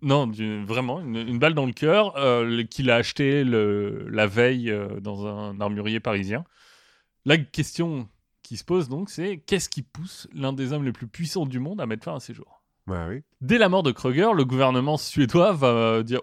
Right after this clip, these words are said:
Speaker 1: Ouh là là, <laughs> ça pue ». Ils mettent un moratoire sur Kröger and Toll en interdisant tout flux financier et ils lancent une commission d'enquête. Et pour le coup, ils mandatent le cabinet PricewaterhouseCoopers,
Speaker 2: Mhm.
Speaker 1: Pricewaterhouse tout court, je crois, à l'époque,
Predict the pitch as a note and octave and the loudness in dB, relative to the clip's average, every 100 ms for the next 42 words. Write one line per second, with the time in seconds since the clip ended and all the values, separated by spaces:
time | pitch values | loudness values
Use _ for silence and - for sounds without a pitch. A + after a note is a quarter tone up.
0 | - D#3 F3+ A#2 F3 E3 D3 - D3+ B2+ | 4 6 8 8 6 6 4 2 2 2
1 | E3 F#3 C4 - - - - - D3+ G#3 | -2 -2 -2 -6 -20 -20 -12 -2 4 4
2 | G3+ E3+ D#3 E3 D#3+ - F3 D#3+ C#3+ - | 6 6 6 6 6 4 2 2 0 -6
3 | C3+ - D3 C3+ C#3+ A#2 G#2+ D3+ F3+ G3+ | -6 -2 0 2 2 2 0 2 2 2
4 | C#3 B2 B2 A2 A#2+ G#2+ A#2+ - G3 - | 0 0 0 2 0 0 -4 -2 0 2
5 | D#3 B2+ G#2+ G#2 C#3 A3+ - B2+ D#3+ - | 0 0 -4 -6 -6 -4 0 0 0 -6
6 | C3 C3+ B2 - F3 B2+ - - - - | -8 -8 -10 -10 -6 -6 -4 -8 -10 -20
7 | _ _ _ _ _ _ _ _ _ - | _ _ _ _ _ _ _ _ _ -2
8 | D#3+ D#3+ A#2 G#2+ A3+ A#3 E3+ D3 C#3 B2 | 0 2 0 0 -2 -2 0 2 4 4
9 | - - F3 G#3+ F3 D3 D3 B2 - E3 | 2 -2 0 2 0 0 -2 -2 0 0
10 | C#3 D3 B2+ A2+ A2 - - B2+ E3 - | 0 -2 0 2 2 0 -8 -4 -4 -6
11 | _ _ _ _ - F#2+ F#2 G#2+ B2 B2 | _ _ _ _ -12 -6 -4 -2 -2 0
12 | A2+ A#2+ C3+ - C3 - D#3 C#3+ A#2 A#2+ | 0 0 -4 -12 -12 -10 -10 -10 -6 -2
13 | B2+ A2 C#3+ F#3+ - | -2 -2 -2 -4 -8